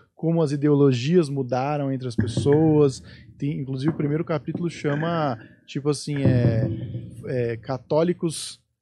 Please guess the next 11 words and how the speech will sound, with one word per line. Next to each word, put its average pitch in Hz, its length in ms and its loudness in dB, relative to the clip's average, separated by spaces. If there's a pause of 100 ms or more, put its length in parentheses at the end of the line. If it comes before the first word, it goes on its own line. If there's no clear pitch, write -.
(140)
é, 123 300 -2
católicos 156 500 -4
progressistas 170 1040 -4 (100)
e 151 920 -2
progressistas 151 640 -6
carolas. 139 560 0 (300)
Então, 131 120 -10
que 131 60 -2
ele 143 100 -2
faz 135 300 -2
uma, 135 480 -4